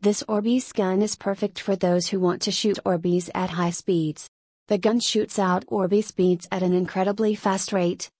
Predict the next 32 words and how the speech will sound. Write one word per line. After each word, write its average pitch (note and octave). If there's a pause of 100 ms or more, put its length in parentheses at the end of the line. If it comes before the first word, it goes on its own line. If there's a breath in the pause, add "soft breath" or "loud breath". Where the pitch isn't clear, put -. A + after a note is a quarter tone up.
making G3
it A#3+
perfect G3+
for G3
those F3+
who G3
love F3
a F3+
little F3+
excitement. E3 (380)
This A3
gun A3+
is A3+
easy F#3
to G#3+
use F#3
and F#3
comes F#3
with G3
a F3+
variety F3+
of F3+
different F#3+
shooting G#3
options F3+
to -
make F3
your G#3
experience E3+
even F#3+
more F3+
thrilling. E3+